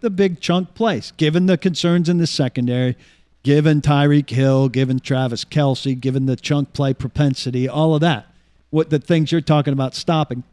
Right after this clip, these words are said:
that, that's where the concern is. That's where I think this game's determined. How much can Kansas City hit them hard, dramatically, and quickly?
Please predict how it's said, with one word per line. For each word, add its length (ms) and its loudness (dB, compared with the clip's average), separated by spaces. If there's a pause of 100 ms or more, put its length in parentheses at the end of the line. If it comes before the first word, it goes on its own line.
that, 240 -2
that's 340 0
where 120 4
the 100 2
concern 400 2
is. 100 0
That's 240 0
where 120 4
I 60 4
think 200 -2
this 160 0
game's 320 0
determined. 500 -2 (460)
How 80 2
much 240 2
can 100 -4
Kansas 380 0
City 460 0 (220)
hit 280 -2
them 320 -2 (200)
hard, 580 0 (260)
dramatically, 880 -2 (380)
and 160 -2
quickly? 480 -2